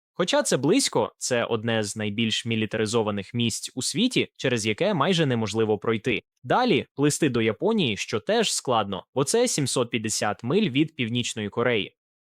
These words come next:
Можна також плисти до Південної Кореї через Жовте море, що майже неможливо, бо воно активно патрулюється Північною Кореєю.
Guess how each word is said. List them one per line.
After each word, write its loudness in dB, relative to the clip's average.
Можна 2
також 0
плисти -2
до 2
Південної -4
Кореї 0
через 0
Жовте 0
море, 0
що 0
майже 2
неможливо, 2
бо 0
воно 0
активно 0
патрулюється 0
Північною -2
Кореєю. 0